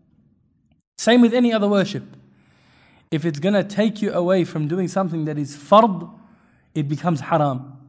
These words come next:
And if it's something that makes you do something that is wajib, it becomes wajib. "ما ي-، ما لا يتم الواجب إلا به فهو واجب." Shaykh al-Islam ibn Taymiyyah says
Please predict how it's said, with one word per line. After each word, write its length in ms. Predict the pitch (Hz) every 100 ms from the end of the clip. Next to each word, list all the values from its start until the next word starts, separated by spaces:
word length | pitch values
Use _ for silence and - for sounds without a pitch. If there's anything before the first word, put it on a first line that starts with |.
| _ _ _ _ _ _ _ _ _ _ _ _ _ -
And 180 | 170 185
if 160 | 185
it's 140 | 196 -
something 680 | 220 202 165 170 226 - - _ _
that 160 | 160 156
makes 400 | 165 202 202 185
you 160 | 180
do 320 | 147 135 214 208
something 560 | - 156 131 160 180
that 120 | 156
is 160 | 147 135
wajib, 460 | 143 165 160 208 190
it 120 | 147
becomes 320 | 147 160 127
wajib. 320 | 139 135 131
"ما 200 | 131 156
ي-، 200 | 160 160 160
ما 220 | 165 180
لا 120 | 180
يتم 360 | 165 160 180 170
الواجب 480 | 156 170 165 147 165
إلا 260 | 175 160
به 260 | 156 170 160
فهو 340 | 156 151 151
واجب." 360 | 156 160 135 127
Shaykh 180 | - 143
al-Islam 340 | 135 160 147
ibn 80 | 135
Taymiyyah 340 | 151 135 127
says 340 | 131 139 131